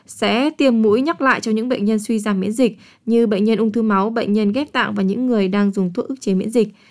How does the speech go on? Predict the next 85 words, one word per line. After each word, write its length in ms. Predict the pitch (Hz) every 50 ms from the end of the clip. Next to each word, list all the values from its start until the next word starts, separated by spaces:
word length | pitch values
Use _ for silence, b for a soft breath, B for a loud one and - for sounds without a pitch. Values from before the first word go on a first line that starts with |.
| b b b b b b
Trước 180 | - 330 330
đó, 240 | 349 233 214 226 277
từ 120 | - 285
ngày 100 | 254 233
mười 140 | 214 208 214
tám 220 | 208 208 196 196 202
tháng 160 | 208 208 240
mười, 100 | 254 240
Hàn 200 | 240 202 190 190 185
Quốc 160 | 262 285 285
bắt 180 | - 294 285 -
đầu 200 | 233 220 202 196
nhận 200 | 196 208 208 -
đăng 140 | 220 220 220
ký 180 | - 196 208
tiêm 220 | 208 254 240 233 220
chủng 180 | 240 214 185
cho 140 | 180 208 208
trẻ 200 | 208 220 196 190 190
từ 80 | 196
mười 120 | 185 190 196
hai 180 | 214 214 214
đến 180 | 202 190 190 214
mười 80 | 240 220
lăm 200 | 220 220 214 208
tuổi 220 | 226 214 185 170 175 B B B B B
và 100 | - 226
tính 200 | 214 220 220 214
đến 140 | 208 220 233
hết 160 | 269 302 294
ngày 120 | - 240 214
ba 120 | 226 220
mươi 160 | 220 226 226
tháng 200 | 220 220 202 220
mười, 260 | 233 233 208 185 185 B B B B -
tỷ 120 | 240 226
lệ 120 | 214 214
đăng 180 | - - 247 233
ký 140 | - 220 220
tiêm 200 | 214 254 240 240
chủng 180 | - 233 185
khá 160 | 190 - 190 190
thấp 180 | 190 262 277
ở 140 | - 214 190
mức 220 | 196 247 277 -
hai 140 | - - 233
mươi 40 | 233
sáu 200 | 226 - 190 196
phẩy 160 | 208 233 208 208
bốn 120 | 214 208
phần 160 | 208 202 185 185
trăm, 300 | 226 226 220 208 214 214
tương 160 | 220 220 214
đương 200 | 214 220 208 208 208
khoảng 160 | 196 185 185
bốn 140 | 185 185 190
trăm 260 | - 240 220 220 220 - _ _ -
chín 140 | - 208 220
mươi 80 | 254
ba 140 | 240 247 226
nghìn 220 | 214 208 196 175
trẻ 140 | 175 208 185
đăng 120 | - 196 196
ký. 320 | - 208 202 220 269 330 - _ _ _ _ _ _ _ _ _ _ -
Ngoài 160 | 254 262 262
ra, 240 | 247 285 302 302 294
từ 160 | 294 285 262
mười 180 | 240 240 226
lăm 180 | 240 269 269 262
tháng 140 | 262 254 254
mười 100 | 277 262
một, 180 | 240 220 208
Hàn 220 | 220 226 214 202 208
Quốc 180 | - 277 311 311 -
cũng 140 | 269 254
tiến 140 | 254 247 240
hành 240 | 262 254 226 202 202
tiêm 200 | - 240 233 233
bổ 160 | 214 196 180
sung 280 | 185 - 262 240 226 208
cho 100 | 233 226
nhân 160 | 226 226 214
viên 120 | 214 220
y 100 | - 220
tế, 320 | 214 220 208 196 208 269